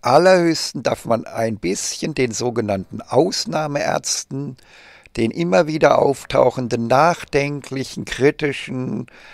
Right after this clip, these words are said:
Ausnahmeärzten und Psychologen vertrauen, wie man sie bei den Next Scientists for Future punkt D E findet und wie man sie bei Bhakti, äh, unter Bhakti, äh, Wodak und Co. findet, ne?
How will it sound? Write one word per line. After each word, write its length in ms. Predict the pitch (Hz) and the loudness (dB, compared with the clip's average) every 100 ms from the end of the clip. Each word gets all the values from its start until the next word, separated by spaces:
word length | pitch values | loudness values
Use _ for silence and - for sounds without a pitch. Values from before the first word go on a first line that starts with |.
| - - | -20 -12
Ausnahmeärzten 1200 | - 113 147 151 - 127 127 131 123 120 - - | 0 4 6 4 2 2 2 2 0 0 -2 -4
und 200 | 123 117 | -6 -6
Psychologen 640 | - 127 120 113 117 117 117 | -4 -2 0 2 0 -2 -6
vertrauen, 720 | - 110 - 104 107 117 117 | -4 -4 0 2 2 2 0
wie 100 | 120 | -2
man 200 | 120 117 | 0 -2
sie 120 | 107 | -4
bei 140 | 95 95 | -4 -4
den 160 | - | -4
Next 380 | 117 120 - - | -4 -4 -6 -4
Scientists 580 | 110 101 101 - - - | -2 -2 -4 -8 -12 -8
for 120 | 123 | -8
Future 440 | - 175 165 - 160 | -6 -6 -4 -4 -4
punkt 400 | - 127 127 - | -6 -8 -6 -6
D 100 | 123 | -4
E 280 | 120 123 | -4 -6
findet 540 | 120 - 113 110 110 107 _ _ - - - _ - _ _ | -4 -2 -2 0 0 0 _ _ -20 -20 -20 _ -20 _ _
und 460 | - 123 127 117 - | 0 2 0 -2 -4
wie 140 | 117 | 0
man 200 | 120 117 | 4 2
sie 300 | 107 120 120 | 0 -2 -2
bei 540 | 107 87 - 117 - 120 | -4 -10 -14 -2 0 2
Bhakti, 840 | - - _ - 120 117 113 113 | 0 0 _ -4 -2 0 0 0
äh, 100 | - | 0
unter 920 | 123 117 123 123 131 123 165 131 127 | -2 -2 -6 -8 -14 -8 -4 -2 2
Bhakti, 880 | 135 123 _ - 123 120 113 110 110 | 4 4 _ -4 -2 0 0 0 0
äh, 360 | 120 113 104 | 2 2 2
Wodak 460 | 120 123 117 110 - | 4 4 6 4 2
und 240 | 135 110 | -6 -6
Co. 320 | - 117 107 98 | -4 -2 0 -4
findet, 760 | - 98 87 82 98 - - | -6 -6 -6 -6 -8 -10 -14
ne? 340 | - 143 196 | -6 -2 0